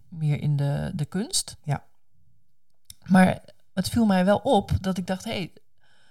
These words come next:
Speaker 1: jullie zijn allebei twee van die hele creatieve geesten." Is dat toeval?
Speaker 2: Ja, ik, ik denk dat heel veel mensen die dit soort ervaringen hebben gehad wel creatief zijn, ja.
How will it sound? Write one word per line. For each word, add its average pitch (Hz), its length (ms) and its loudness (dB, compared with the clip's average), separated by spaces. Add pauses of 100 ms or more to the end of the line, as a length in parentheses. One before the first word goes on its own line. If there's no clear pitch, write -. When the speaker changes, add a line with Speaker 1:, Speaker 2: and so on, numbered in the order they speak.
(260)
Speaker 1:
jullie 208 260 0
zijn 202 180 2
allebei 196 440 4
twee 185 240 0
van 180 80 0
die 165 100 2
hele 208 480 -2
creatieve 190 540 -4
geesten." - 600 -10 (1400)
Is 208 160 0
dat 156 180 0
toeval? 262 560 -2 (1600)
Speaker 2:
Ja, - 120 -8
ik, - 140 -10 (1160)
ik 131 200 -6
denk 127 180 2
dat 120 140 0
heel 123 140 2
veel 135 140 2
mensen 135 380 0
die 123 260 -2
dit 120 200 -4
soort 123 200 -6
ervaringen 120 400 0
hebben 120 180 2
gehad - 260 -6
wel 120 100 -4
creatief 120 500 -4
zijn, 131 260 -2
ja. 120 240 0